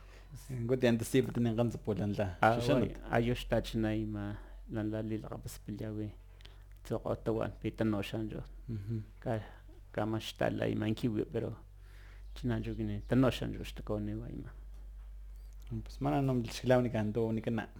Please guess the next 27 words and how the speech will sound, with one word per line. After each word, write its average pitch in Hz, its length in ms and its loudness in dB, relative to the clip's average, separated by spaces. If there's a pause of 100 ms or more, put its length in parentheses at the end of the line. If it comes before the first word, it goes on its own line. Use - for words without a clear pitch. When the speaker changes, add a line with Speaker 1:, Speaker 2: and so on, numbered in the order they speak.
(200)
Speaker 1:
ni 110 80 -4
ma, 101 240 -4
katam, - 320 -10
kakotan, 113 400 2
no. 104 80 -2 (600)
Speaker 2:
Wa 123 140 4
ima, 113 300 4
ang 98 80 0
kiwi, 104 240 0
ni 98 80 0
kana, 113 340 2
Sebastian 107 600 -4
Lopez - 320 -4
Cano. 123 420 4 (760)
Dai 107 220 0
no 104 140 0
xalaksongo 104 640 -4
sotla, 120 500 2 (380)
liakalchiwin 107 580 0
ne 107 100 2
tu 110 160 -2
iman 107 320 2
tawani, 107 460 2 (800)
lan 120 160 6
la 107 240 6
xtamaklakis 107 720 -2
kini 104 320 0